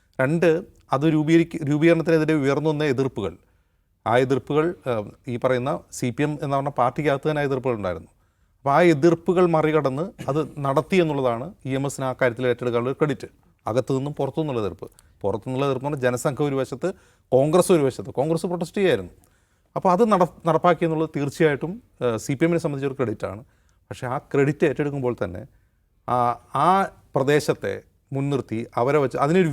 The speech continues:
വിപ്പിംഗ് ബോയ് ആക്കിക്കൊണ്ട്, മലപ്പുറത്തൊരു വിപ്പിംഗ് ബോയ് ആക്കിക്കൊണ്ട്, ആ, നടത്തുന്ന രാഷ്ട്രീയ മുതലെടുപ്പുകൾ ഒരു കാരണവശാലും ന്യായീകരിക്കാൻ കഴിയില്ല. തീർച്ചയായിട്ടും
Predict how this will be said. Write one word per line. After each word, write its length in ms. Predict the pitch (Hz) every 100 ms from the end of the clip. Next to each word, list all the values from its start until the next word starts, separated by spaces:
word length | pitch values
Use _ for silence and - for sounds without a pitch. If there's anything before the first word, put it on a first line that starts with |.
| 151
വിപ്പിംഗ് 360 | 160 214 196 180
ബോയ് 180 | 175 139
ആക്കിക്കൊണ്ട്, 400 | 113 120 104 85 - _ _ _ -
മലപ്പുറത്തൊരു 480 | 135 143 170 165 147
വിപ്പിംഗ് 340 | 135 - 190 165
ബോയ് 160 | 160 135
ആക്കിക്കൊണ്ട്, 420 | 117 120 113 101 120 - _ _ _ _ -
ആ, 20 | 110 104 107 110 - _ - 131
നടത്തുന്ന 320 | 123 123 131 117
രാഷ്ട്രീയ 300 | 120 - 143 123
മുതലെടുപ്പുകൾ 400 | 110 107 117 120
ഒരു 60 | 120
കാരണവശാലും 340 | 131 135 165 156
ന്യായീകരിക്കാൻ 380 | 151 151 151 131
കഴിയില്ല. 240 | 98 92 98 165
തീർച്ചയായിട്ടും 500 | 170 208 185 160